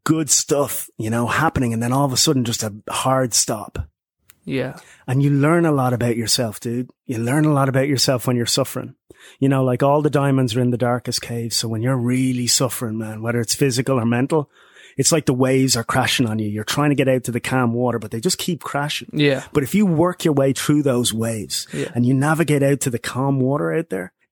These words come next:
Speaker 1: then all that experience and all that struggle means that you can surf in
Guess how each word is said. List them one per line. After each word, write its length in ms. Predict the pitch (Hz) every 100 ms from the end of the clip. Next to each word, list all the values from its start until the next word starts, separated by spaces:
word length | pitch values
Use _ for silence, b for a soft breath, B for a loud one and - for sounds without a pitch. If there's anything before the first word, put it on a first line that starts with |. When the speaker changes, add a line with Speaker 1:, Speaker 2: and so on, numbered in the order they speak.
| -
Speaker 1:
then 400 | 143 165 165 170 _ _
all 300 | 147 165 202 185
that 220 | 175 160
experience 800 | 123 - - 156 165 127 117 123
and 100 | 127
all 120 | 170
that 160 | 165 -
struggle 600 | - - 175 170 110 98
means 300 | 139 143 127
that 80 | 135
you 140 | 143
can 160 | 165 123
surf 400 | - 160 135 139
in 380 | 147 127 107